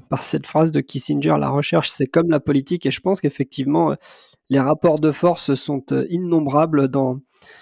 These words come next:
dans la science qui n'a, qui n'a strictement rien d'une activité, euh, je dirais, déconnectée du, du monde réel. Plusieurs sociologues des sciences l'ont très bien démontré. La science, tout comme beaucoup d'autres processus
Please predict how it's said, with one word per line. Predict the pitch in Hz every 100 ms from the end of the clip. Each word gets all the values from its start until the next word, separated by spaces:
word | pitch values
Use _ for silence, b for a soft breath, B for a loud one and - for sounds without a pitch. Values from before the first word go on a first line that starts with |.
| B -
dans | 135
la | 135
science | - 180 180 -
qui | -
n'a, | 143 147 139 123 - _ _ _
qui | -
n'a | 143 147
strictement | - 185 - 165 160 147
rien | 143 165 185 190
d'une | 147 147 147
activité, | 147 - 143 135 131 - 175 180 165
euh, | 123 123 _ _ _ -
je | 135
dirais, | 135 143 151
déconnectée | 135 165 165 151 139 - 170
du, | 139 135
du | 131 135
monde | 139 135
réel. | 156 170 139 127 123
Plusieurs | - 139 156 139
sociologues | - - 151 139 143 139 135
des | 139
sciences | - 160 -
l'ont | 127 127 127 _
très | - - 139
bien | 143
démontré. | 135 131 127 175 165
La | 139 135
science, | - - 165 151 -
tout | 139
comme | 143 135
beaucoup | 156 - 156
d'autres | 160 - 147
processus | - 147 - 135 151 -